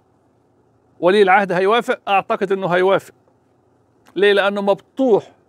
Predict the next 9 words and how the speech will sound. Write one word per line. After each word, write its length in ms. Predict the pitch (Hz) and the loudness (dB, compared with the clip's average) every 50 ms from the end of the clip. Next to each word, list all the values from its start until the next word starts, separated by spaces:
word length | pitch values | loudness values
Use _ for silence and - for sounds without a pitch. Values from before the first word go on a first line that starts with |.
| _ _ _ _ _ _ _ _ _ _ _ _ _ _ _ _ _ - | _ _ _ _ _ _ _ _ _ _ _ _ _ _ _ _ _ -8
بسبب، 500 | 175 - - 208 208 208 202 180 175 190 | -4 0 0 0 2 2 0 -2 0 0
آه، 380 | 190 185 180 175 165 170 165 - _ _ _ _ _ _ _ _ _ _ _ _ _ _ _ _ - | 0 2 2 0 -2 -4 -6 -10 _ _ _ _ _ _ _ _ _ _ _ _ _ _ _ _ -2
آه، 220 | 170 170 160 147 | 0 0 2 2
الراجل 240 | 175 190 208 196 196 | 2 2 2 2 2
اللي 160 | 190 185 185 | 2 2 2
قتله 380 | 170 202 202 - 190 180 180 165 | 2 0 0 0 0 -2 -2 -2
في 200 | - - - - | -6 -10 -12 -10
تركيا 400 | - 180 160 - - 208 196 180 | -8 -8 -4 0 2 2 2 2
ده، 240 | 170 175 151 139 | 0 -4 -6 -8